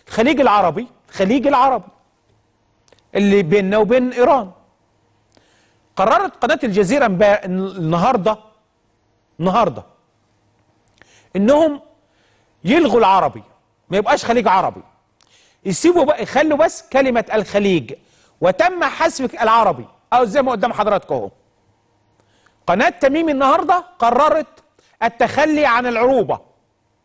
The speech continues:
والاحتضان وأخذ حضن إيران وتركيا،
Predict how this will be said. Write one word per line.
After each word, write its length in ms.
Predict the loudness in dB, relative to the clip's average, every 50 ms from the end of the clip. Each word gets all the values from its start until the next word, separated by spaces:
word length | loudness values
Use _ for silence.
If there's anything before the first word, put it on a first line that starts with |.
| _ _ _ _ _ _ _ _ _ _ _ -4
والاحتضان 880 | -2 0 0 0 -2 -4 -2 -2 0 2 2 2 2 2 0 -2 -4 -6 -8 _ _ _ _ _ _ _ _ _ _ _ _ _ _ _ _ _ -2
وأخذ 600 | 0 2 2 2 2 2 2 0 0 -4 -4 -4
حضن 340 | -2 0 0 0 0 0 -2
إيران 380 | 0 2 2 4 4 2 2 0
وتركيا، 560 | -2 -2 -2 -2 -4 -2 -4 -6 -6 -6